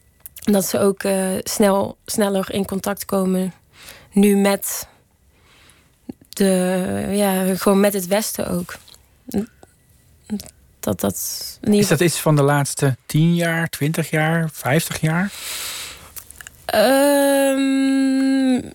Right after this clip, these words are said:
Speaker 1: n-, nou ja,
Speaker 2: Als je het
Speaker 1: voor
Speaker 2: hebt
Speaker 1: mij was het v-, nou ja, eh, toen ik achttien was en er was, toen had mijn broertje nog geen, dus Nathalie had toen nog geen telefoon.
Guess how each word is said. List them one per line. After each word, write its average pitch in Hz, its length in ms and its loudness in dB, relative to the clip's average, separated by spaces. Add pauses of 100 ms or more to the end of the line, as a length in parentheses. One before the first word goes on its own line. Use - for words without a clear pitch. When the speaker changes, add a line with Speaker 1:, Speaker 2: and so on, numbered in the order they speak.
Speaker 1:
n-, 208 420 -2
nou 208 140 4
ja, 214 260 2
Speaker 2:
Als - 1040 -16
je 127 60 -6
het 120 100 -4
Speaker 1:
voor 135 100 -2 (160)
Speaker 2:
hebt 208 80 -2
Speaker 1:
mij 214 240 2
was 247 140 0
het 208 180 -6
v-, - 160 -10 (120)
nou 240 200 2
ja, 240 140 2
eh, - 280 -2
toen 247 240 2
ik 240 80 2
achttien 294 440 -2
was 277 200 0
en 262 140 -2
er 254 100 0
was, 262 480 -2 (140)
toen 233 220 2
had 220 380 0
mijn 208 460 -2
broertje 240 560 0
nog 214 360 -4
geen, 220 240 2
dus 233 120 0
Nathalie 220 320 0
had 208 140 -4
toen 220 120 0
nog 208 140 0
geen 208 200 0
telefoon. 240 580 -2